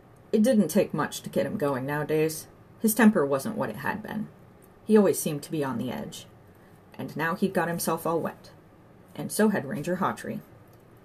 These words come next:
It had taken the two of them to drag Johnny Hooker from the pond, and Johnny had put up quite a struggle.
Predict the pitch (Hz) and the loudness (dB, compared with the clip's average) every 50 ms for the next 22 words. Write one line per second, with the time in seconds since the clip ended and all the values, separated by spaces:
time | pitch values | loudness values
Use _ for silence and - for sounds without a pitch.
0 | - - - - 214 240 240 233 220 - 220 214 - 190 160 160 156 - - 311 | -20 -10 -2 0 2 2 4 4 4 6 4 4 4 2 -2 -4 -6 -2 2 4
1 | 339 269 185 - - 127 113 107 120 - - - 151 151 165 160 156 151 151 151 | 6 6 4 2 0 -4 -4 -4 -4 -6 -8 -8 -4 0 0 2 2 0 -2 -2
2 | 156 151 202 214 202 175 190 156 - 156 156 156 - 135 127 123 117 - - 175 | 0 4 6 6 6 6 2 -2 -2 -4 -4 -2 -4 -6 -6 -6 -8 -4 -4 -2
3 | 135 - - - - - - - - - - - - - - - - - - 180 | -2 -4 -6 -10 -16 -18 -20 -20 -20 -20 -20 -20 -20 -20 -20 -20 -18 -12 -8 -8
4 | 170 156 175 165 165 160 156 180 143 - - 190 151 127 - - - - 226 214 | -4 -2 -2 -2 -2 -2 -4 -4 -4 -4 -6 -4 -4 -4 -6 -8 -4 0 2 2
5 | 175 139 - - - 127 - - - 78 | 2 2 0 -2 -4 -4 -4 -4 -8 -10